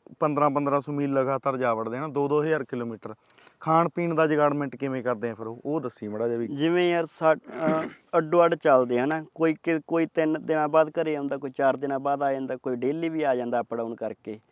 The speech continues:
Speaker 2: ਨੇੜੇ ਦੇ ਗੇੜੇ ਹੁੰਦੇ ਕਿਸੇ ਦੇ, ਦੂਰ ਦੇ ਕਈ ਉਦੋਂ ਦੂਰ ਦੇ ਹੁੰਦੇ ਆ।
Speaker 1: ਹੂੰ।
Speaker 2: ਲਾ ਲਓ ਆਪਾਂ ਐਵਰੇਜ ਪੰਜ ਛੇ ਦਿਨ ਬਾਹਰ ਲਾ ਕੇ ਆਉਂਦੇ ਆ, ਤਾਂ ਆਪਾਂ ਰੋਟੀ ਪਾਣੀ ਆਪਦਾ ਘਰੋਂ ਪੈਕ ਕਰਕੇ ਲੈ ਕੇ ਜਾਈਦਾ, ਦੋ ਸਬਜ਼ੀਆਂ, ਦਹੀਂ ਲੈ ਜਾਈਦੀ ਆ, ਰੋਟੀਆਂ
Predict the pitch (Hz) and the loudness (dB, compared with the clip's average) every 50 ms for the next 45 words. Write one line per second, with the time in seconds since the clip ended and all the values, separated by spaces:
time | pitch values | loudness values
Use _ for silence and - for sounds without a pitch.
0 | _ _ _ _ - - - 147 151 156 151 151 151 147 151 143 147 147 147 143 | _ _ _ _ -12 -4 -2 0 2 4 4 4 4 4 2 0 0 -2 -2 -2
1 | 135 139 147 139 143 135 143 131 135 143 143 143 143 135 139 135 143 143 139 139 | -4 -4 -4 -4 -4 -4 -4 -4 -4 -4 -4 -4 -4 -6 -6 -6 -6 -6 -6 -6
2 | 131 131 139 139 131 135 131 127 123 120 127 117 120 123 120 120 120 120 117 117 | -6 -6 -8 -8 -6 -4 -4 -4 -4 -6 -6 -6 -6 -8 -10 -8 -10 -10 -12 -14
3 | _ _ _ - 170 185 196 196 180 139 110 113 - _ _ _ _ _ _ _ | _ _ _ -6 -2 -2 0 0 -2 -4 -6 -8 -14 _ _ _ _ _ _ _
4 | _ _ _ _ _ _ _ _ _ - 165 156 156 165 170 170 180 190 196 196 | _ _ _ _ _ _ _ _ _ -6 -2 2 4 6 6 6 4 4 2 0
5 | - - 202 196 185 185 180 180 180 185 202 208 196 - 202 196 196 190 - - | 0 0 0 2 4 4 4 4 4 2 -2 -4 -2 2 2 2 2 0 -2 -2
6 | 208 185 196 196 196 175 185 185 196 196 190 185 180 170 - 175 165 160 156 156 | -2 -2 0 -2 0 4 4 4 4 4 4 2 2 4 2 0 0 2 0 0
7 | 156 156 151 147 147 143 _ _ _ _ _ _ _ _ - 160 160 151 - 160 | -2 -2 -4 -4 -8 -10 _ _ _ _ _ _ _ _ 2 2 2 4 2 -2
8 | 160 156 151 - - 156 151 - 151 151 151 151 147 143 147 151 143 - - 151 | 0 -2 -4 -4 -6 -8 -6 -6 -6 -6 -4 -4 -6 -2 -4 -4 -4 -4 -6 -4
9 | 147 139 135 - - 131 127 123 - 127 120 117 - 123 117 120 113 123 120 120 | -4 -4 -6 -4 -2 -2 -2 -2 -2 -4 -4 -4 -6 -6 -6 -6 -6 -6 -4 -4
10 | 120 123 131 135 131 127 127 127 123 117 - 127 123 120 120 127 127 127 127 135 | -4 -2 -2 -4 -4 -2 -4 -4 -4 -2 -2 -2 -2 -2 -4 -8 -6 -4 -6 -6
11 | 143 123 _ _ _ _ _ _ _ - 127 127 127 139 147 143 139 135 131 127 | -8 -10 _ _ _ _ _ _ _ -8 -2 0 0 0 2 0 0 0 0 0
12 | 127 123 127 123 120 127 123 123 123 120 123 123 123 123 120 - - 131 127 127 | -2 -2 -2 -4 -6 -6 -4 -4 -4 -4 -4 -6 -6 -8 -8 -8 -8 -8 -6 -6
13 | 123 | -6